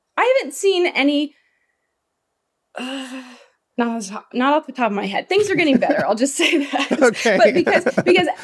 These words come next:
Speaker 1: there's so much stuff on the internet now, which is good and bad. So it's like people, a lot of times people get called out for their B S now because there's, there's just so much research that's ac-, ac-, accessible to a lot of people. But, um, to be a dietitian, yeah, you have to go, you have to get a four-year degree.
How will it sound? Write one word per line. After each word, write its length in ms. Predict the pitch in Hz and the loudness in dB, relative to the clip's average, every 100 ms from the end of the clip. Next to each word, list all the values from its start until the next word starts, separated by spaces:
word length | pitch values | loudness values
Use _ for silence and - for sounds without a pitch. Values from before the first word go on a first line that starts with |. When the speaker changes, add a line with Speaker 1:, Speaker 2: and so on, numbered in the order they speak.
| - | -12
Speaker 1:
there's 340 | 233 320 339 | -2 0 0
so 220 | - 320 320 | 2 2 2
much 200 | 330 330 | 0 -2
stuff 320 | - 269 277 | 0 0 2
on 80 | 262 | 0
the 100 | 214 | 0
internet 480 | - 180 214 226 | -4 -2 0 0
now, 180 | 240 233 | 0 2
which 140 | 233 240 | 0 -2
is 100 | 226 | 0
good 200 | 240 226 | 2 2
and 140 | 226 | 0
bad. 360 | 202 180 185 196 | 2 2 2 2
So 100 | 214 | -2
it's 140 | 196 | 2
like 260 | 196 175 _ | 0 0 _
people, 380 | 254 233 240 196 | -2 2 2 2
a 40 | |
lot 140 | 202 202 | 0 -2
of 80 | |
times 280 | 196 214 180 | -4 -6 -6
people 200 | 220 190 | -6 -4
get 200 | 185 - | -4 -4
called 260 | - 123 113 | -4 -2 -2
out 200 | 107 - | -4 -4
for 120 | 131 | -6
their 140 | 110 | -4
B 180 | - 113 | -8 -4
S 240 | 92 - 135 | -2 -2 -6
now 220 | 104 101 | -8 -8
because 480 | 202 202 143 170 - _ _ | -8 -6 -6 -6 -12 _ _
there's, 300 | 208 196 - _ | 0 0 -6 _
there's 240 | 220 202 196 | -8 -8 -8
just 160 | 214 | -4
so 100 | - | -2
much 200 | 202 190 | -2 -4
research 480 | - 180 175 151 180 | -6 -6 -4 -8 -4
that's 220 | 185 180 | -4 -4
ac-, 120 | 190 - | -8 -10
ac-, 260 | - 196 190 - _ - | -8 -6 -6 -8 _ -18
accessible 600 | - - 196 - 170 190 | -8 -2 -2 0 0 0
to 160 | 214 | -2
a 40 | - | -6
lot 180 | - | -6
of 100 | - | -8
people. 320 | - - - 185 | -10 -8 -4 -2
But, 300 | 190 170 - - - - | 0 0 -2 -20 -10 0
um, 200 | 233 208 | 0 0
to 120 | 277 | -2
be 140 | 269 | 0
a 60 | 311 | 2
dietitian, 640 | 311 277 277 240 247 220 | 2 2 0 -2 0 0
yeah, 180 | 185 165 | 2 0
you 160 | 175 220 | 0 -2
have 160 | 226 226 | -4 -2
to 80 | |
go, 180 | 226 208 | 2 2
you 100 | 202 | 2
have 100 | 233 | -2
to 80 | 240 | 0
get 100 | 226 | 0
a 80 | 226 | 0
four-year 360 | 226 277 311 | 0 2 2
degree. 500 | 320 214 180 180 214 | 0 -2 -4 -4 -6